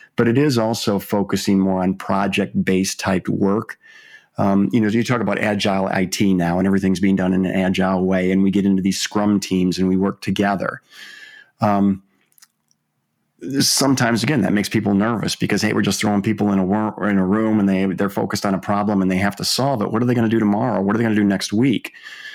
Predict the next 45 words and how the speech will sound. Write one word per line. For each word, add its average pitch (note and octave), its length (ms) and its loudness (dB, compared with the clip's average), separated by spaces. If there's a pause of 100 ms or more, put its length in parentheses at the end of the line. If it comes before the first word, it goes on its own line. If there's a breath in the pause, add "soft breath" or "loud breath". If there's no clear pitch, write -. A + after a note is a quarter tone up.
(220 loud breath)
But A#2 120 2
actually, A#2+ 320 0
the G2+ 80 0
gig A2 120 2
economy A#2+ 460 0
allows F#2+ 340 0
you G2 100 0
to F#2+ 120 2
do G#2 140 2
that G2 180 0
again, G2 400 2
bring G#2 180 0
in A#2+ 140 2
these G#2+ 160 0
people G2+ 320 -2
that G#2 100 -2
maybe G#2 200 0
have G#2 100 0
expertise G2 500 -2
in F#2 60 2
a F#2 40 0
very G2+ 220 0
specific G2+ 540 -2
item. F#2+ 360 0 (300 loud breath)
They G#2 120 0
only C3+ 200 2
wanna A2+ 220 0
work G#2 260 -2
on A2 140 0
it A#2+ 80 -4
because F#2+ 220 -2
it's F2+ 140 -8
what - 120 -4
matters F#2 320 0
to - 100 -6
them. F#2 440 0 (380 soft breath)
You G2+ 80 -2
throw A#2 220 0
'em A#2+ 100 4
in A2 60 2
a G2+ 60 0
room A2+ 260 2
for A2+ 80 -6
three G#2 260 0
months, G2+ 520 0